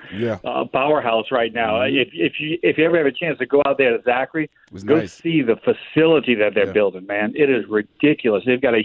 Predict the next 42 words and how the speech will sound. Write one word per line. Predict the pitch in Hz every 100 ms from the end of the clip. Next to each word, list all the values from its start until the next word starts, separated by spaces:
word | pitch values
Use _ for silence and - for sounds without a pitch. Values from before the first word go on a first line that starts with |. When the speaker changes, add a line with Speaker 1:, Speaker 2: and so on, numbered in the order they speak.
| - -
Speaker 1:
huge | 202 165 - -
jumbotron, | 143 147 151 143 151 147 147 - - - -
brand | 151 156
new, | 143 139 135
uh, | 113 -
football | 170 165 - 147 143 143 -
weight | 127 139 160
room, | 147 151 143 143 - _ _ -
locker | 143 143 -
room. | 139 147 139 135
So | - 123 120
unfortunately, | 113 170 175 - 147
you | 135
know, | 123 113 - - -
Hahnville | 156 160 135
had | 127
a | 110
re-, | 110 117 139
really | 170 131 139 -
good | - 143
quality | - 110 135 120
win | 117 123 123
against | 113 110 -
Chalmette | 131 113 123 127
last | 110 107 -
night, | 123 113 - - - -
but | 143
they're | 127 131
now | 123 123
gonna | 120 120
move | 117 131
on | 120 117
to | 113
play | - 110 104
Zachary. | 120 120 117 110 107 - _ _
And | 110 110
because | 110 131 113 -
both | 131 135
of | 127
those | 120 113 -
teams | 131 123 120
were | 110 110 113 113